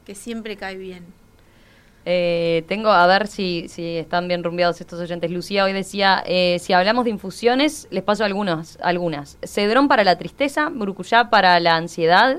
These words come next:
Speaker 2: y lavanda para la armonía, cuando estamos muy preocupados, por ejemplo.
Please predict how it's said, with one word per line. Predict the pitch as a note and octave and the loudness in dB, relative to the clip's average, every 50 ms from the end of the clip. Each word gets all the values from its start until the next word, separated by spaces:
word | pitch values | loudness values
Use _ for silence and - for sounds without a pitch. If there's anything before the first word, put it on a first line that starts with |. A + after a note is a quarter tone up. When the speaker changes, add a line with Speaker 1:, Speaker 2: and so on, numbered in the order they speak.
| - - | -4 -6
Speaker 2:
y | G3+ | -2
lavanda | G3+ G3+ F3+ F#3+ A#3 C4+ C#4 C4+ C4 | 2 4 4 4 4 4 2 2 2
para | G#3+ F#3+ F3 | 2 2 2
la | F3 E3 | 2 2
armonía, | D#3+ D#3+ D#3+ D#3+ E3 E3 D#3 C#3+ C3+ C#3+ | 0 0 -2 -4 -4 -4 -6 -8 -10 -6
cuando | - - E3+ F3 | -4 -4 -4 -2
estamos | D#3 - G3 A3 G#3+ | -2 -2 -2 -2 -2
muy | G#3+ G#3+ G#3 | -4 -4 -6
preocupados, | G#3 G3 - F3 E3+ E3 D#3 C#3+ D3 | -6 -8 -8 -4 -2 0 0 0 0
por | - - D#3 | -2 -6 -8
ejemplo. | C#3+ - D3+ C#3 C#3+ - - | -8 -10 -12 -12 -12 -14 -18